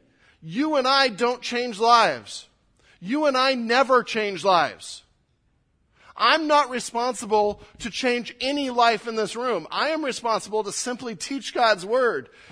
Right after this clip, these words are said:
because you know who causes change? The Holy Spirit. And when I start to think that there's a certain prominence with this position, or when you do in whatever teaching position you're in,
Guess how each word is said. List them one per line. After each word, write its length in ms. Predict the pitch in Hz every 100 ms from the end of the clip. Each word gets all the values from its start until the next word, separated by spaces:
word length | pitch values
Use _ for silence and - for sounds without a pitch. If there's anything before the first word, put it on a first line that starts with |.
| -
because 360 | 214 226 190
you 120 | 175 269
know 180 | 277
who 100 | 247
causes 440 | 262 247 262 254 233
change? 520 | 240 240 269 294 - _ _ _ _ _ _ _ _ -
The 60 | 202
Holy 200 | 233 214
Spirit. 520 | - 247 285 220 - _ _ _ _ _ _ _ _ _ -
And 100 | 220
when 100 | 233
I 120 | 254
start 340 | - 262 262
to 80 | 262
think 300 | - 262 214
that 100 | 208
there's 180 | 220 220
a 60 | 196
certain 300 | 233 214 170
prominence 560 | - 240 262 247 220
with 140 | 220 208
this 180 | 220
position, 500 | - 208 214 247 240
or 100 | 208
when 200 | 196 196
you 160 | 202 269
do 200 | 247 262
in 160 | 214 208
whatever 340 | 202 254 277
teaching 460 | - 262 233 254 220
position 440 | 220 233 - 220
you're 180 | 196 214
in, 260 | 233 196